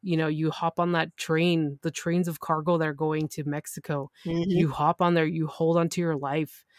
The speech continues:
Speaker 1: People get off and just try to find food, but not many make it.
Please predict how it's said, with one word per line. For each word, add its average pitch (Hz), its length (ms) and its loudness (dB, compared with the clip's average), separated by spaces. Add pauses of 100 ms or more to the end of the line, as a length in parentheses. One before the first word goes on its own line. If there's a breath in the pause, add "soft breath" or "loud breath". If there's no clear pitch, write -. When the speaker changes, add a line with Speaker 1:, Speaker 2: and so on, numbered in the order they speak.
(260 soft breath)
Speaker 1:
People 175 280 2
get 160 220 4
off 156 380 4
and 156 220 4
just - 240 -8
try 151 180 -2
to 156 80 -2
find 156 340 0
food, 156 420 0
but 143 240 -4 (360 soft breath)
not 160 340 4
many 170 280 6
make 160 320 4
it. 139 280 -4